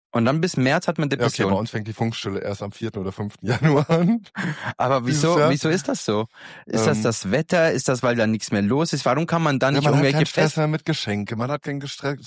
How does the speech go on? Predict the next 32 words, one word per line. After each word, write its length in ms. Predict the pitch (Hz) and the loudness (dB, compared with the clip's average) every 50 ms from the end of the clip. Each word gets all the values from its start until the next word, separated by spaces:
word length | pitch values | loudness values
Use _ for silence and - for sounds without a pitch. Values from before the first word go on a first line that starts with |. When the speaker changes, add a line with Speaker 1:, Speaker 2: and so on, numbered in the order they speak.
| - - - | -16 -18 -12
Speaker 2:
keinen 180 | - - 143 | -8 -6 -6
Stress 260 | 139 - - 131 135 - | -6 -6 -6 -6 -4 -4
mehr 100 | 147 143 | -4 -4
mit 180 | 147 - - | -4 -6 -6
Einkaufen, 440 | - 95 95 95 - 101 101 - 117 | -6 -6 -4 -4 -4 -4 -4 -6 -8
keine 160 | - 135 147 151 | -8 -6 -4 -2
Jahresabschlüsse, 720 | 123 101 87 85 92 92 - - - - 113 110 113 123 | -2 -2 -2 -2 -2 -4 -6 -8 -10 -10 -10 -10 -10 -10
kein, 200 | - 151 156 165 - - - - - - | -8 -6 -6 -6 -8 -10 -16 -20 -20 -20
kein 200 | - - 147 143 | -14 -10 -10 -8
gar 220 | 110 87 87 87 92 | -6 -4 -4 -2 -2
nichts. 40 | 101 | 0
Speaker 1:
Ja, 60 | 110 | 0
Speaker 2:
Die 60 | 104 104 | 0 2
Speaker 1:
aber 80 | 110 | 2
Speaker 2:
Leute, 260 | 107 139 156 - 120 123 | 4 4 4 4 4 4
Speaker 1:
da, 0 | |
daher 240 | - 156 165 180 185 | 2 2 2 2 0
kommt 200 | - 175 170 156 | 0 -2 -2 -2
die 80 | 151 | -2
Depression, 480 | 127 143 120 127 131 - - 156 160 170 | -2 -2 -2 -2 -4 -2 0 0 2 2
das 120 | 147 131 | 2 2
Speaker 2:
das 120 | 139 139 127 | 2 2 2
ist 60 | 120 | 2
Speaker 1:
sollte 120 | 123 127 | 2 2
Speaker 2:
so, 60 | 113 110 | 4 4
Speaker 1:
ja 180 | 107 98 113 | 4 2 2
Erleichterung 640 | 120 120 113 117 147 190 185 - - 101 98 101 101 | 2 2 4 2 2 2 0 -2 -2 -2 0 0 0
sein. 200 | - - 104 104 | 0 0 2 2
Speaker 2:
ja, 60 | - | 2
die 100 | 107 127 | 0 0
Leute 420 | 117 110 113 127 156 175 - 202 196 | 0 2 2 2 0 0 -4 -6 -6
müssen, 480 | 185 160 139 131 - - 123 104 104 | -4 -4 -6 -6 -8 -8 -10 -10 -10